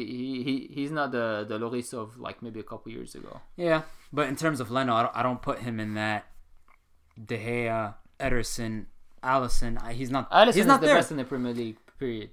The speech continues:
Speaker 2: No, De Gea is. Come on, man.
Speaker 1: Oh, yeah?
Speaker 2: De Gea is better
Speaker 1: Really?
Speaker 2: than Alisson,
Speaker 1: And is
Speaker 2: bro.
Speaker 1: he the best in the Champions League as well?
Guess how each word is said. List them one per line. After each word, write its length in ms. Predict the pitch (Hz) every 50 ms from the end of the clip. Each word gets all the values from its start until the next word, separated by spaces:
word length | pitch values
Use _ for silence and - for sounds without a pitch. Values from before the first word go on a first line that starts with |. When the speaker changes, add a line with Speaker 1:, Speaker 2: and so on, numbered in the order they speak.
| -
Speaker 2:
No, 140 | - 113 95 87
De 80 | 87 104
Gea 340 | 107 127 131 110 90 82 80
is. 100 | - - -
Come 220 | - - 107 92
on, 180 | 85 82 80 80
man. 80 | 76
Speaker 1:
Oh, 80 | 123 127
yeah? 260 | 139 160 202 240 247 - - - 127
Speaker 2:
De 120 | 117 131
Gea 180 | 151 180 165 113
is 100 | 92 87
better 180 | - - 131
Speaker 1:
Really? 260 | 131 143 170 214 240 190
Speaker 2:
than 80 | - -
Alisson, 160 | - - -
Speaker 1:
And 120 | 139 131 127
is 100 | 143 -
Speaker 2:
bro. 40 | 151
Speaker 1:
he 60 | 160
the 100 | 160 165
best 220 | 147 156 160 - 160
in 80 | 147
the 80 | 139 131
Champions 340 | - 160 143 - 151 143 147
League 160 | 147 147 143
as 140 | 139 135 147
well? 260 | 147 151 180 185